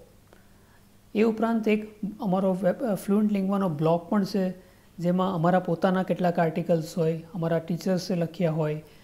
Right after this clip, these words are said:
કેટલાક આર્ટિકલ્સ, ગેસ્ટ આર્ટિકલ્સ હોય, તો એનો પણ તમે ઉપયોગ કરીને ઘણું બધું અંગ્રેજી શીખી શકો. તો મિત્રો, અમારી ટીમ તમને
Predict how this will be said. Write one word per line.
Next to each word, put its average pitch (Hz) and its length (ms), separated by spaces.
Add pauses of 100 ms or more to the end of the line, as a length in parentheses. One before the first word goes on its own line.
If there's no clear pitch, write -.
(200)
કેટલાક 175 320
આર્ટિકલ્સ, 170 600
ગેસ્ટ 190 280
આર્ટિકલ્સ 165 560
હોય, 151 220 (400)
તો 214 60
એનો 185 240
પણ 220 200
તમે 202 180
ઉપયોગ 185 320
કરીને 180 420 (360)
ઘણું 175 200
બધું 180 320 (140)
અંગ્રેજી 160 520
શીખી - 300
શકો. 151 400 (1700)
તો 208 80
મિત્રો, 220 580 (560)
અમારી 196 320
ટીમ 190 440 (880)
તમને 190 480